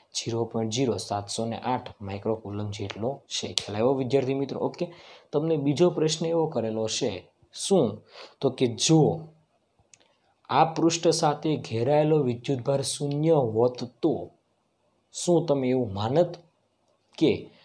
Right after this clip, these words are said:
આ પૃષ્ઠ વડે, એટલે આ પૃષ્ઠની અંદર કોઈ વિદ્યુત ભાર જ નથી? ખ્યાલ આવ્યો વિદ્યાર્થી મિત્રો? પ્રશ્ન શું કીધો છે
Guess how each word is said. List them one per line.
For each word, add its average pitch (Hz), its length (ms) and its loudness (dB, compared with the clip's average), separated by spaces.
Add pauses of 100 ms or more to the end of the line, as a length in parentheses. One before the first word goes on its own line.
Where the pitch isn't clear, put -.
(220)
આ 131 180 0
પૃષ્ઠ 131 500 -2
વડે, 120 480 2 (600)
એટલે 113 240 -2 (160)
આ 127 160 2
પૃષ્ઠની 127 640 -2
અંદર 123 240 0
કોઈ 117 180 0
વિદ્યુત 101 460 -4
ભાર 117 220 0
જ 107 100 -4
નથી? 113 360 -8 (560)
ખ્યાલ 101 180 -4
આવ્યો 131 180 4
વિદ્યાર્થી 143 340 4
મિત્રો? 139 220 0
પ્રશ્ન 110 380 -2
શું 156 220 -4
કીધો 139 300 2
છે 139 200 -2